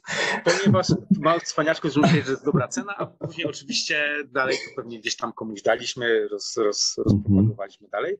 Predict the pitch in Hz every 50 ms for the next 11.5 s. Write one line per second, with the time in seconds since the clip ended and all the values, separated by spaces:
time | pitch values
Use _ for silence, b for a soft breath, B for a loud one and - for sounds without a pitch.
0 | B B B B B B B B B B B B B _ _ 120 117 117 117 117
1 | 120 120 120 117 117 117 117 117 113 117 117 117 120 127 175 190 220 202 180 160
2 | 160 - - - 147 123 104 101 117 117 120 120 120 123 110 104 98 101 98 101
3 | 107 - 113 120 120 113 - _ _ - 120 120 120 120 120 117 117 - _ _
4 | _ _ _ _ _ - 117 110 117 127 135 131 143 147 135 - 147 - - 127
5 | 127 131 - 120 131 139 135 135 117 113 107 - 127 120 117 117 110 113 117 113
6 | 107 113 110 107 104 - - - - - 92 90 98 98 92 92 - - - -
7 | - 101 95 95 98 117 139 165 170 - B B B B B B B B B B
8 | _ - 113 110 110 113 113 110 110 117 110 110 113 117 120 120 127 - - _
9 | _ _ _ _ _ _ _ _ _ _ _ _ _ _ _ - 190 240 277 269
10 | - - - 226 220 240 240 226 202 214 208 202 175 - 110 101 98 98 101 -
11 | 123 - - - - - 101 90 90